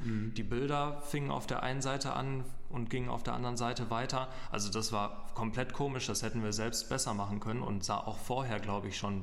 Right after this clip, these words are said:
Speaker 2: besser aus.
Speaker 1: Ja.
Speaker 2: Und wir haben letztendlich tatsächlich siebenhundert Euro, glaub ich, dafür gezahlt. Und es war wahrscheinlich eine Arbeit von zwei Stunden
Speaker 1: Ja.
Speaker 2: oder sowas.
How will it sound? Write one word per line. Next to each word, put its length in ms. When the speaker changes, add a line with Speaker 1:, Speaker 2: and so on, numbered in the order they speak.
Speaker 2:
besser 360
aus. 360
Speaker 1:
Ja. 140
Speaker 2:
Und 340
wir 80
haben 120
letztendlich 760
tatsächlich 560
siebenhundert 500
Euro, 300
glaub 260
ich, 100
dafür 300
gezahlt. 500
Und 120
es 140
war 160
wahrscheinlich 380
eine 160
Arbeit 340
von 340
zwei 300
Stunden 320
Speaker 1:
Ja. 60
Speaker 2:
oder 180
sowas. 420